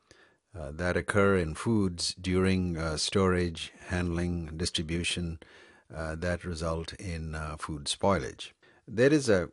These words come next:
considerable mechanical damage that can occur, uh, during handling of foods that can lead to consumer unacceptability as well as further deterioration of the product. For example,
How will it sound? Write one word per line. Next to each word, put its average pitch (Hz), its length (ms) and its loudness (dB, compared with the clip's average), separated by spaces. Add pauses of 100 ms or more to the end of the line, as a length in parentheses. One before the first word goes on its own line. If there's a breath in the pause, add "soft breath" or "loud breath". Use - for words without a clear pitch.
(140)
considerable 85 760 4
mechanical 98 520 2
damage 92 500 2
that 85 300 -6
can 80 140 -2
occur, 101 540 6 (480 soft breath)
uh, 76 180 -4
during 117 440 6
handling 85 480 -2
of 76 120 -6
foods 90 560 0 (320 soft breath)
that 87 320 0
can 90 280 4
lead 104 340 4
to 92 380 0
consumer 92 760 0 (140)
unacceptability 85 1080 0 (600 loud breath)
as 101 280 4
well 98 220 6
as 82 240 0
further 85 420 -2
deterioration 78 880 -4
of 73 200 -8
the 85 80 -12
product. 98 440 2 (1120 soft breath)
For 156 160 6
example, 135 680 4